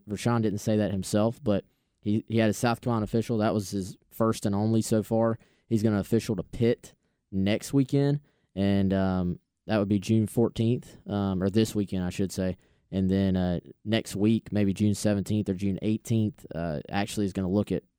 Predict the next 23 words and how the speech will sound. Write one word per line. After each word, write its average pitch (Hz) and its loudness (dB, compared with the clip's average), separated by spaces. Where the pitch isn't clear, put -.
maybe 104 4
making 101 -2
his 98 -2
decision. 92 -2
So 104 -4
I 101 -2
think 117 -2
anytime 127 0
a - -4
guy 110 2
sets - -4
his 113 -2
decision 107 0
right 101 0
after 101 0
an 98 -2
official 104 0
visit, 101 0
that's 95 -4
a 98 -6
good 98 0
sign. 107 0
Um, 90 0